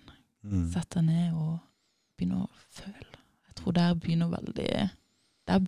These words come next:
Speaker 2: skjer det mye, altså.
Speaker 1: Mm.
Speaker 2: For naturen er jo også en bevissthet. Den lever jo.
Speaker 1: Du ser jo den mange som liksom går rundt i, går turer, går jo med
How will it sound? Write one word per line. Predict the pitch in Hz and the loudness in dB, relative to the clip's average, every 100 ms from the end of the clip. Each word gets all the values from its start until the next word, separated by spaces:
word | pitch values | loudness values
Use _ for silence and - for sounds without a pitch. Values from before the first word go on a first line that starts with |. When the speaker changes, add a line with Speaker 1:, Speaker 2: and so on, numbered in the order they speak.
| - _ _ - | -4 _ _ -6
Speaker 2:
skjer | - - - 190 226 | 0 0 2 4 4
det | 175 | 4
mye, | 156 156 | 4 4
altså. | 185 - - - _ - | 2 0 -6 -10 _ 0
Speaker 1:
Mm. | 104 98 92 104 _ _ _ | 2 4 0 -6 _ _ _
Speaker 2:
For | - | 2
naturen | 170 - 170 180 175 | 2 2 0 2 2
er | 165 | 2
jo | 170 170 | 4 4
også | 165 190 | 4 2
en | 170 | 0
bevissthet. | 156 165 185 - - 190 185 _ - - | -2 -4 -6 -10 -8 -8 -8 _ -18 -2
Den | 170 | 2
lever | 156 160 196 202 | 4 2 2 0
jo. | 165 - _ _ _ _ _ | 0 -4 _ _ _ _ _
Speaker 1:
Du | 104 | -4
ser | 101 - | 0 2
jo | 82 | 2
den | 80 90 | 2 4
mange | 87 76 | 4 2
som | 76 82 | -2 -6
liksom | 73 78 | -6 -6
går | 80 78 73 | -4 -4 -4
rundt | 78 78 78 | -4 -4 -4
i, | 80 76 78 78 | -4 -4 -6 -6
går | 76 85 - | -2 -2 0
turer, | 92 80 87 92 | -2 -2 -2 -4
går | 80 78 | -2 -2
jo | 82 85 | 0 0
med | 85 82 | 0 0